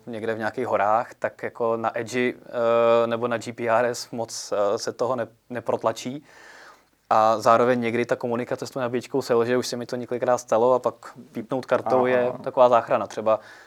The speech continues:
Speaker 1: italské nabíječky A C čkové někde u moře, ty jako vůbec <laughs> si s nějakou aplikací nepovídali, ale
Speaker 2: Hmm.
Speaker 1: přidržet kartu a držet trpělivě pět vteřin, než si to ta stará nabíječka uvědomí, tak to byla záchrana, no.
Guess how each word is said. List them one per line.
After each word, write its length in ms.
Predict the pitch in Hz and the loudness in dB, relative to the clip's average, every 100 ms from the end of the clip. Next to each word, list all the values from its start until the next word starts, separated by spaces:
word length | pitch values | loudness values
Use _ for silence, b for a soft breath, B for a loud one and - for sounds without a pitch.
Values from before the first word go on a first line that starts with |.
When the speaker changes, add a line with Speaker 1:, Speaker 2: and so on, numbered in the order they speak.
| B - | B -10
Speaker 1:
italské 440 | 123 113 107 - | 0 0 0 -2
nabíječky 520 | 117 110 113 110 - 104 | -4 -4 -4 -6 -4 -2
A 100 | 107 | 0
C 160 | 120 | -2
čkové 300 | 104 - 117 | -6 -4 -4
někde 160 | 117 117 | -4 -6
u 80 | 117 | -6
moře, 320 | 107 110 113 | -4 -2 -4
ty 180 | 113 113 | -2 0
jako 380 | 107 104 110 107 | 0 0 -2 -2
vůbec 580 | 104 107 - - - - B B | -4 -6 -6 -10 -10 -12 B B
<laughs> 200 | B - | B -6
si 180 | 143 | -2
s 80 | 120 | -2
nějakou 300 | 139 120 - | -2 -2 -2
aplikací 440 | 131 135 135 127 135 | -2 -2 -2 -2 -4
nepovídali, 520 | 123 123 127 127 127 | -2 0 2 4 6
ale 200 | 123 127 - | 6 6 0
Speaker 2:
Hmm. 80 | 123 | -4
Speaker 1:
přidržet 400 | 131 156 147 151 | 2 4 4 4
kartu 460 | 135 131 156 151 - | 4 4 4 4 4
a 40 | |
držet 340 | 131 135 139 139 - | 4 2 0 -2 -2
trpělivě 440 | 131 139 135 135 | -2 2 2 2
pět 160 | 131 131 | 0 -4
vteřin, 440 | - 131 131 135 - B B B | -4 0 0 -2 -8 B B B
než 180 | 127 - | -8 -2
si 60 | |
to 100 | 131 | -2
ta 60 | 127 | 0
stará 300 | - 135 127 | 4 6 6
nabíječka 460 | 127 127 127 - | 4 -2 -4 -4
uvědomí, 460 | 131 127 127 127 131 B B B B | -2 0 0 -4 -10 B B B B
tak 240 | 123 - - | -4 -2 -2
to 80 | |
byla 120 | 135 131 | 2 4
záchrana, 380 | 120 160 131 | 2 0 -4
no. 80 | 98 | -6